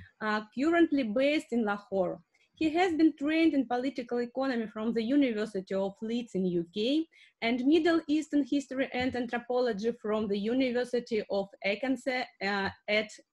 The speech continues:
Fayetteville, U S A. He has engaged with the Middle East, uh,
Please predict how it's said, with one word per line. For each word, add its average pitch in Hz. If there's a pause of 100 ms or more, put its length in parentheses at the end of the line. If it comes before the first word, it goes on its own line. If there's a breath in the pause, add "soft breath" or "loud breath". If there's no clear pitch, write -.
(420)
Fayetteville, 202 (320)
U 190
S 185
A. - (680 loud breath)
He 330 (100)
has 339
engaged 277
with 240
the 254
Middle 285
East, 262 (200)
uh, 220